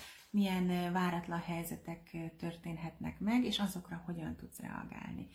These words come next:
És itt nagyon fontos és érdekes lehetőség az, hogy nézzétek meg, hogy mi lehet a legrosszabb, ami történhet.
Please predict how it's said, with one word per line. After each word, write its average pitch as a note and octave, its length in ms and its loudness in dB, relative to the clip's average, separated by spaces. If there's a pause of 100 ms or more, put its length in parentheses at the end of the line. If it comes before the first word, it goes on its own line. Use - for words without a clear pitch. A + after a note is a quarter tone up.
(260)
És - 140 0
itt G#3+ 100 6
nagyon G3 280 6
fontos F3+ 380 -2
és E3+ 160 -4
érdekes F3 460 -2
lehetőség F3 640 -2
az, C4 160 4 (280)
hogy F#3+ 160 2
nézzétek F3+ 480 -2
meg, G#3 120 2
hogy G3+ 180 4
mi G3+ 80 8
lehet G3 240 2
a G#3 40 4
legrosszabb, F3 580 0
ami E3+ 220 -4
történhet. G#3+ 720 0